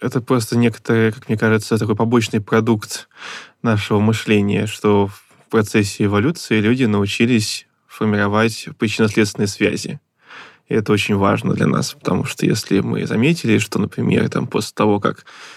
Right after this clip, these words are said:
там, растение хорошо удобряли, поливали, оно выросло и дало больше урожая, да, это полезная информация, которую можно будет использовать в будущем. Там, или если мы заметили, что если там как-то,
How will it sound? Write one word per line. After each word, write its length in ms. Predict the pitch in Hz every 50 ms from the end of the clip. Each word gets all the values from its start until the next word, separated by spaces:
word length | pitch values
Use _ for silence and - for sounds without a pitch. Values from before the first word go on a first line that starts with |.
| - _ -
там, 160 | - 110 101
растение 500 | 110 110 101 - - 110 101 98 98 107
хорошо 400 | 107 - 110 110 104 - - 104
удобряли, 520 | 104 101 113 107 104 110 104 104 101 98 101
поливали, 540 | 98 - 104 101 104 101 101 101 98 - 104
оно 180 | 101 101 104
выросло 600 | 98 101 104 104 104 101 - - 107 104 104 104 104
и 80 | 101 101
дало 200 | 107 104 104 104
больше 380 | 101 104 104 101 - - -
урожая, 500 | 104 104 107 107 107 139 160 170 143 107
да, 140 | 101 113 113
это 180 | 117 107 - -
полезная 560 | - 107 104 107 110 104 104 104 104 104 101
информация, 640 | 104 107 - 104 104 104 113 120 120 - - 117 -
которую 300 | 104 104 - 107 104 101
можно 260 | 104 107 104 107 104
будет 240 | 98 104 104 101 -
использовать 400 | - - - - 107 110 107 107
в 40 | 101 104
будущем. 480 | - 175 - - - - - - 104 -
Там, 200 | - - - 117
или 100 | - -
если 200 | - - - 107
мы 80 | 104 107
заметили, 440 | 107 110 117 139 147 - - 113
что 180 | 110 - - 117
если 280 | 113 113 113 - - -
там 200 | - - - -
как-то, 360 | - 113 95 - - - -